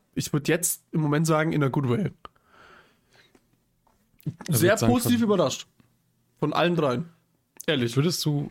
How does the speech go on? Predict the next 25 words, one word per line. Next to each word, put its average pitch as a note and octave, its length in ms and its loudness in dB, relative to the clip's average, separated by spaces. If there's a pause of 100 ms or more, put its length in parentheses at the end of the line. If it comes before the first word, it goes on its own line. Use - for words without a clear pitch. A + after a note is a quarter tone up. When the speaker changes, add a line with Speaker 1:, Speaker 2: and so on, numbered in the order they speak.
(140)
Speaker 2:
irgendeine E3 560 4
von D3 220 -2
den C#3 220 0
dreien B2+ 560 0 (480)
mit A#2+ 220 -4
dem A#2 320 -2
Hauptsortiment A#2+ 600 -2
ersetzen? C3+ 640 -6 (960)
Speaker 1:
Ja, A#2 580 -4
alle. A2 300 -4 (840)
Speaker 2:
Also G#2 180 -8
würdest A2+ 260 -6
quasi A#2+ 320 0
das A2 180 -8
komplette B2+ 280 -2
Hauptsortiment B2 560 0
Speaker 1:
Ja. A#2 120 2
Speaker 2:
eintauschen A#2+ 440 -2
gegen A#2 160 0
die A2 120 -2
drei? G#2+ 220 -4
Speaker 1:
Also D#3 260 0
bei C#3+ 120 0
aller D#3+ 220 2
Liebe, F#3+ 420 2